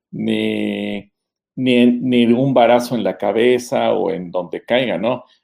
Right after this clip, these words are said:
Obviamente se tiene que hacer, eh, en las nalguitas del niño para que realmente, eh, no se muestre una humillación ni se le lastime su cuerpo. Y la, digamos que la zona de las nalguitas es una zona blanda, es una zona que le va a doler,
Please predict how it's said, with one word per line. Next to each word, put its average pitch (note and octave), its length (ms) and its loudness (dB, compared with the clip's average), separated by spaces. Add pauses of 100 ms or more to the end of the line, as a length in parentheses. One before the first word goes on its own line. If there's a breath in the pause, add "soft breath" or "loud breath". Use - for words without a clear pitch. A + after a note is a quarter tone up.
(160)
Obviamente A#2+ 500 -4
se - 140 -8
tiene A2+ 280 -4
que A#2+ 100 -2
hacer, A#2+ 500 0
eh, A#2 300 -8
en A2 140 -6
las G2+ 200 -6
nalguitas A2 540 0
del G2+ 160 -2
niño B2 380 0
para F#2 260 0
que F#2+ 280 -4 (360)
realmente, A#2+ 800 0 (300)
eh, G2+ 640 -2 (300)
no B2+ 180 0
se B2 160 -6
muestre A#2+ 360 0
una A#2+ 200 0
humillación A2+ 840 0
ni B2+ 200 -4
se A#2+ 160 -2
le A2 120 2
lastime B2 500 -2
su - 240 -10
cuerpo. C#3+ 520 2 (600)
Y C#3 200 2
la, D#3+ 360 4
digamos D#3+ 400 0
que - 100 0
la - 80 0
zona F3 200 -4
de C#3+ 80 0
las B2 100 2
nalguitas C3+ 460 -2
es D3+ 140 -6
una D#3+ 140 -2
zona D3 500 -4
blanda, D3+ 440 0
es C3+ 140 -4
una C3 180 -4
zona B2+ 320 -8
que A2 80 -8
le G2 140 -4
va A2 100 4
a C3 40 4
doler, C3+ 340 2